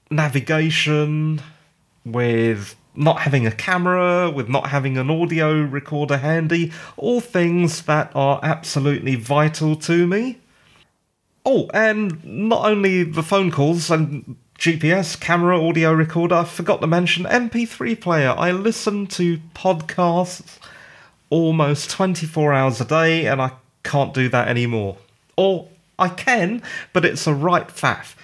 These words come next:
because now I've dug out my very, very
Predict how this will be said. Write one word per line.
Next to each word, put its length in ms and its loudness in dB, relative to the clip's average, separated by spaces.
because 380 -2
now 440 0
I've 460 0
dug 220 0
out 340 0
my 380 2
very, 560 0
very 580 0